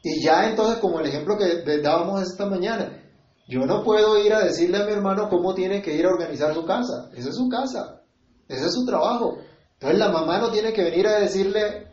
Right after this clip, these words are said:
a los hijos, "Así es que tienen que arreglar la casa". No, olvídese. Eso no, no va por ahí. Son cosas totalmente diferentes. Porque la verdadera unidad ahora se forma cuando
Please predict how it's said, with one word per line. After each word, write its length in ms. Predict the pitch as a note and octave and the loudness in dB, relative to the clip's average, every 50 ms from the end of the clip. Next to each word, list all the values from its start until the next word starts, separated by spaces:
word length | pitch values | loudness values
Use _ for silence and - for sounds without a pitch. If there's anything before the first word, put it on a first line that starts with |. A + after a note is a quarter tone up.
| - - - - - - - - - | -20 -20 -20 -20 -20 -20 -20 -14 -8
a 120 | - C#3+ C#3+ | -4 -2 0
los 240 | C#3+ D3 D3 D3 | 2 2 4 4
hijos, 380 | F3 F#3+ F#3+ A#3 B3+ B3 - - - - - - _ _ _ _ _ - | 4 4 4 4 2 2 0 -4 -12 -18 -20 -20 _ _ _ _ _ -6
"Así 280 | - - - - F#3+ A3 | -4 -4 -2 -2 -4 -6
es 80 | G3+ | -6
que 100 | - A#3 | -6 -6
tienen 260 | - G#3+ G#3 G#3 F#3+ | -6 -6 -6 -6 -6
que 80 | - F#3+ | -6 -8
arreglar 300 | F3+ D#3+ D3 D3 - F3+ | -8 -8 -6 -6 -6 -6
la 140 | F#3+ F3 - | -6 -6 -4
casa". 280 | F#3 F#3 F3+ - B2+ B2 - - C3+ B2+ | -4 -4 -6 -6 -10 -14 -16 -14 -12 -10
No, 300 | B2 B2 B2+ B2+ B2+ A#2+ | -10 -8 -6 -6 -6 -6
olvídese. 640 | A#2 A#2 A#2+ C3 C#3 C#3 B2+ - - - - - - - - _ - - - - - - - - - - _ _ _ | -8 -8 -6 -2 -2 0 0 -2 -4 -6 -10 -16 -20 -20 -20 _ -20 -20 -20 -20 -20 -20 -20 -20 -20 -20 _ _ _
Eso 340 | - B2+ A#2+ A2+ B2 D#3+ E3+ | -12 -10 -8 -4 -2 0 0
no, 440 | D#3 D3+ D#3 D#3 D#3+ D#3+ D#3+ D#3+ - - | 0 0 0 0 0 -2 -4 -8 -12 -12
no 180 | C#3 C#3 C#3+ | -8 -4 -2
va 140 | C#3+ D3+ D3+ | 0 0 -2
por 120 | D3 B2+ B2 | -2 -4 -6
ahí. 280 | A#2+ B2+ B2 - - - _ _ _ _ _ _ _ _ _ _ _ _ _ _ _ _ _ - _ _ _ _ _ _ | -6 -6 -8 -10 -14 -18 _ _ _ _ _ _ _ _ _ _ _ _ _ _ _ _ _ -20 _ _ _ _ _ _
Son 180 | - C#3 B2+ B2+ | -8 -6 -4 -2
cosas 240 | D#3+ D#3 F#3 F3 | -2 -2 -2 -2
totalmente 480 | D#3 - - C#3 C3+ C3 C#3+ - D3 D#3 | -4 -6 -8 -8 -8 -6 -8 -8 -8 -8
diferentes. 600 | D3+ C#3 B2+ B2+ B2 - F3+ F3+ - - - _ _ _ _ _ _ _ _ _ _ _ _ - | -10 -8 -8 -8 -8 -8 -10 -10 -14 -18 -20 _ _ _ _ _ _ _ _ _ _ _ _ -8
Porque 420 | D3 C3 B2+ C3 C3+ C3+ - - A#2+ | -8 -6 -4 -4 -4 -6 -6 -8 -6
la 120 | B2 B2 B2 B2+ B2+ - - | -2 -2 0 0 -2 -2 -4
verdadera 440 | C3+ C3 B2+ B2+ B2+ B2+ C3 D3+ D#3+ | -4 -2 -2 -2 -2 0 0 0 0
unidad 320 | E3+ F3+ E3+ E3 E3 E3+ | 2 2 2 4 4 2
ahora 200 | D#3 C#3 C#3 C#3 | 2 0 0 -2
se 140 | C3+ - F3 | -4 -6 -6
forma 460 | E3 - D#3 C#3+ C#3 D3 D#3+ D#3+ - - - - - - _ | -4 -2 -2 0 0 -2 -4 -6 -8 -12 -16 -20 -20 -12 _
cuando 520 | - D3+ D3+ D3 D3 D3 D3+ D#3 - - | 0 2 2 2 4 4 4 2 2 0